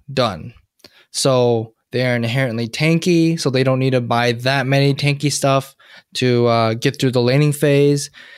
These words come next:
They have utility, so they don't need tons of items when they can just put on shields and speed up their teammates and slow down enemies, like, those kind of things. So that's why the support is what they are, and that's why they kind of just have,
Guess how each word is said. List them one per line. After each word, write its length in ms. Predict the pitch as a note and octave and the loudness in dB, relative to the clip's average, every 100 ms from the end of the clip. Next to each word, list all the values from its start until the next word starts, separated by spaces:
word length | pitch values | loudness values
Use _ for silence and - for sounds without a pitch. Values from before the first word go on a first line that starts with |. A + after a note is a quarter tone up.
| - - | -20 -6
They 640 | C3 C3 C3 C3 B2+ B2+ A#2+ | 0 2 4 4 2 2 0
have 240 | C#3 B2+ | 0 -2
utility, 580 | B2+ - D#3+ D3 C#3+ C#3+ | -4 -4 0 2 2 2
so 180 | C3+ B2 | 0 0
they 120 | C3 | 0
don't 180 | C#3 C#3 | 0 0
need 180 | C3+ C3 | -2 -2
tons 240 | C3 C3+ | -4 -2
of 80 | B2+ | -2
items 480 | - C3 C3+ C3+ C3 | -2 0 2 0 0
when 120 | B2 | -2
they 100 | A#2+ | -2
can 160 | A#2+ B2+ | -2 -4
just 180 | A#2 - | -4 -2
put 140 | C3 | 0
on 160 | B2 A#2+ | 2 2
shields 540 | - B2+ B2+ B2 A#2+ | 0 2 2 2 2
and 120 | A#2+ A2 | -2 -4
speed 360 | - C3 B2+ | -6 -4 0
up 160 | B2 B2 | -2 0
their 100 | A#2+ | -4
teammates 540 | - B2+ B2 B2 A#2+ | -2 -4 0 0 0
and 100 | A2+ | -4
slow 220 | - A2+ A#2+ | -4 -2 0
down 160 | A2+ | 0
enemies, 280 | A2+ A#2 A#2 | -2 -2 -4
like, 160 | A2 - | -6 -2
those 200 | C3 A#2+ | -2 0
kind 180 | B2+ A2+ | -2 -2
of 80 | |
things. 240 | G#2+ A2 A2 | -2 -4 -2
So 160 | A#2 - - - _ | -4 -4 -18 -20 _
that's 260 | - C#3+ C#3+ | -2 0 2
why 140 | C#3+ | 0
the 100 | C3 | 2
support 400 | A#2+ - C#3+ C3+ | -2 -4 0 0
is 140 | A#2 A#2 | 0 -4
what 160 | A#2 | -4
they 140 | G#2 G2 | -4 -2
are, 280 | A#2+ C3 C3 - | 0 2 0 0
and 240 | A#2 A#2 | -4 0
that's 260 | A#2 A#2 - | -2 -2 -2
why 160 | A#2 | 0
they 120 | A2+ | 0
kind 280 | A2+ C3 A#2+ | -4 -2 -2
of 100 | A#2 | -2
just 180 | A2+ G#2+ | -2 -4
have, 420 | A#2+ A2 A2 - | -2 -2 -2 -6